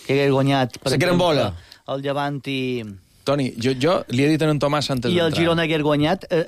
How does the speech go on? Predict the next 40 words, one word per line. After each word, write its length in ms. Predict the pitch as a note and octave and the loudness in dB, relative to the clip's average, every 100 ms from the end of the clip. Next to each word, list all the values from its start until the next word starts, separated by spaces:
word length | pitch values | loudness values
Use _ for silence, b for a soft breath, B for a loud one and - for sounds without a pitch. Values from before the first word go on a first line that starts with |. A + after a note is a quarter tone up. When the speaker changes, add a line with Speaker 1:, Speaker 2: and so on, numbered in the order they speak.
| E3 | -2
Speaker 1:
és 80 | F3 | 0
el 100 | F3 | 0
mate-, 240 | E3+ - F3+ | 0 0 0
eh, 380 | D#3 D3+ C#3 C3 | 0 0 -4 -2
Speaker 3:
Li 100 | C3+ | 0
Speaker 1:
faria 220 | F#3 G#3 | 2 2
el 100 | G3+ | 2
mateix 280 | F#3+ G3 F3+ | 2 2 0
discurs, 540 | E3 - A3+ C4+ - - | 0 0 0 0 -4 -4
eh, 20 | |
Speaker 3:
Faries 300 | C#3 F#3+ G3+ | 0 2 2
Speaker 1:
si 40 | F#3+ | 2
m'ho 80 | F#3 | 2
haguessin 360 | F#3 F3+ G3 - | 0 0 -2 -2
salvat 320 | F3 F3+ F3 D3+ | -2 -2 -2 -4
igual, 240 | C#3+ A3+ | -2 -2
amb 100 | D3 D3 | -2 -4
aquest 160 | D3 | -4
quaranta-dos 580 | E3 D3+ D3+ D#3 D3+ C#3+ - | -2 -2 -2 0 0 0 0
punts, 320 | A#3 E3+ C#3 | 0 0 0
però 140 | D3+ | 0
amb 80 | D3+ | 0
aquesta 300 | D3 D3 D#3+ | 0 -2 -4
carambola, 500 | D#3 D3 D3 F#3 G#3+ | 0 0 2 0 2
Speaker 3:
Sí, 80 | B2+ | 0
sí. 40 | D3 | 0
Speaker 1:
perquè 160 | D#3 | 0
no 120 | D3 | 0
depenia 380 | C3+ B2+ A#2+ A2 | 0 0 -2 -2
de 80 | G2+ | 0
nosaltres. 240 | D#3+ D#3+ | 0 0
Speaker 3:
Li, 80 | D3 | 2
li 60 | D#3 | 2
he 80 | F3+ | 2
dit 80 | F3+ | 2
a 80 | |
en 120 | F3+ D#3+ | 2 2
Tomàs 280 | D#3+ F3 D#3 | 0 0 -2
antes 220 | B2+ B2 | -2 0
d'entrar. 440 | A2 G2+ F#2 D#2 | 0 -2 -6 -10